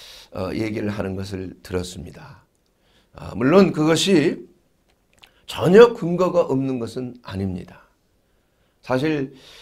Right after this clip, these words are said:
그 양자역학적인 그 물리학에 의하면은, 아, 우리의 생각이 집중을 하게 되면은, 어, 현실에 영향을 미친다는 거예요. 그래서 생각은 사실은 물질이 아니지만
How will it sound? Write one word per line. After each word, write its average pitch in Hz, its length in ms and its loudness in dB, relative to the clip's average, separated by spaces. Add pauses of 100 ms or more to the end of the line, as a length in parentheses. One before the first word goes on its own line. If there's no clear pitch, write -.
(260)
그 113 200 -2
양자역학적인 143 1500 0 (140)
그 123 80 -6
물리학에 113 960 0
의하면은, 104 800 0 (880)
아, - 360 -16
우리의 220 420 2
생각이 202 920 -2 (880)
집중을 240 680 2
하게 170 280 0
되면은, 110 640 -2 (720)
어, - 180 -14
현실에 254 920 2
영향을 151 460 2
미친다는 110 540 0
거예요. - 160 -20 (500)
그래서 214 320 6 (440)
생각은 247 640 4
사실은 170 520 -4
물질이 156 460 0
아니지만 131 720 -4